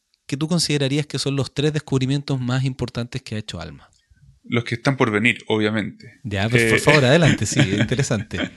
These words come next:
Speaker 1: Para que después quieran meterse y revisar los comunicados de prensa.
Speaker 2: No, claro, lo que pasa es que alma todavía no ha hecho probablemente el avance más grande que tenga que hacer a la ciencia. El aporte más grande a la ciencia de alma todavía no se ha hecho, puesto que,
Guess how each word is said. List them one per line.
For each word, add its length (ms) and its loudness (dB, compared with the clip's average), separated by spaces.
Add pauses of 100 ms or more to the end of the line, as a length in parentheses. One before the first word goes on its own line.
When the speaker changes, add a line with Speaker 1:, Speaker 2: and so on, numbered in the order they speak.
Speaker 1:
Para 160 0
que 80 0
después 200 -2
quieran 200 4
meterse 440 4
y 40 8
revisar 360 2
los 100 2
comunicados 400 -4
de 80 -2
prensa. 640 -6
Speaker 2:
No, 220 2
claro, 220 2
lo 100 0
que 80 -4
pasa 220 -2
es 40 -10
que 240 2
alma 260 2
todavía 360 4
no 80 2
ha 100 4
hecho 240 -2
probablemente 600 -2
el 80 -2
avance 340 -2
más 160 -2
grande 240 -4
que 100 -4
tenga 160 -8
que 80 -6
hacer 180 -6
a 40 -4
la 100 -4
ciencia. 320 -8
El 60 -2
aporte 340 -2
más 80 0
grande 160 0
a 40 2
la 40 0
ciencia 300 -4
de 60 0
alma 180 -2
todavía 200 -2
no 80 -4
se 120 -8
ha 80 -4
hecho, 180 -12
puesto 300 -8
que, 180 -6